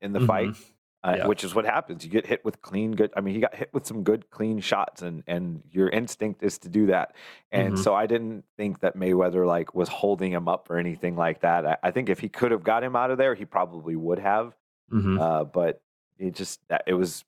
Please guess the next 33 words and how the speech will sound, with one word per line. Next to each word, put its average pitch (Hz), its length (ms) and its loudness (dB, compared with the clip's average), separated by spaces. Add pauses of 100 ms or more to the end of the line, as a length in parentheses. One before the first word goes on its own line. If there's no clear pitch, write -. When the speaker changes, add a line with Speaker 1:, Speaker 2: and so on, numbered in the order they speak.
Speaker 1:
it 95 60 -6
was 120 100 4
an 160 80 2
exhibition, 170 640 0 (100)
you 127 140 4
know? 135 280 0
<laughs> 123 40 -4
Speaker 2:
Yeah. 117 260 2
Speaker 1:
It 143 60 2
wasn't 147 280 -2
a, 135 120 2
it 127 80 2
wasn't 143 260 2
a, 113 260 0 (240)
it's 120 220 2
not 131 160 4
a, 120 240 4
a 110 60 2
twelve 120 400 0
round 117 320 0
heavyweight 110 560 0
fi-, 101 160 2
or 101 160 4
whatever 107 420 2
fight, 107 380 -2
you 98 100 -6
know, 92 140 4
it 95 40 2
was 98 120 0
an 101 80 2
exhibition, 95 680 0
you 76 120 -12
know, 78 200 -8